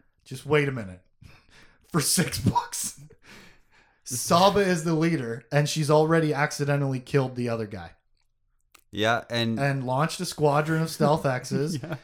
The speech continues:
Speaker 1: and recovered the Horn children.
Speaker 2: Yeah, and says, "We gotta get Dala out of there.
Speaker 1: Yeah.
Speaker 2: We have to remove her."
Speaker 1: Aggressive.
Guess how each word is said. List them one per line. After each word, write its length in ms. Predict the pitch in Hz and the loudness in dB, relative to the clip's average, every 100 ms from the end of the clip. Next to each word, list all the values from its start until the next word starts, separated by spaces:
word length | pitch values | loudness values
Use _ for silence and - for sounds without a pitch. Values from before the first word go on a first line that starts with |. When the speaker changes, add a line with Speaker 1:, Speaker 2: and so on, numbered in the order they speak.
| _ | _
Speaker 1:
and 200 | 143 143 | -4 -2
recovered 500 | 147 139 151 147 160 | -2 0 0 2 0
the 120 | 165 | 0
Horn 320 | 147 160 151 160 | 2 2 2 2
children. 600 | 151 143 135 139 139 185 _ _ _ _ _ _ _ _ _ _ _ | 2 2 2 0 0 -4 _ _ _ _ _ _ _ _ _ _ _
Speaker 2:
Yeah, 280 | 87 101 117 - | -6 -4 -4 -8
and 160 | 101 | -14
says, 360 | 95 113 107 - | -8 -4 -4 -6
"We 220 | 101 123 | -4 -4
gotta 300 | 123 117 117 117 | 2 4 6 4
get 260 | 117 92 | 0 0
Dala 360 | 92 98 98 95 | 0 2 2 -2
out 200 | 92 90 | -2 -2
of 60 | 80 | -2
there. 260 | 85 82 - _ _ _ _ | -4 -6 -12 _ _ _ _
Speaker 1:
Yeah. 340 | 92 90 98 85 - | -16 -14 -12 -16 -8
Speaker 2:
We 120 | 101 | -8
have 360 | - 107 98 - | -2 -2 -2 -4
to 200 | 104 90 | -8 -8
remove 340 | 85 90 85 | -8 -10 -10
her." 240 | - 80 - _ _ _ _ _ _ _ _ _ _ _ _ _ _ - | -10 -10 -12 _ _ _ _ _ _ _ _ _ _ _ _ _ _ -20
Speaker 1:
Aggressive. 720 | - - - - _ - | -20 -16 -14 -16 _ -20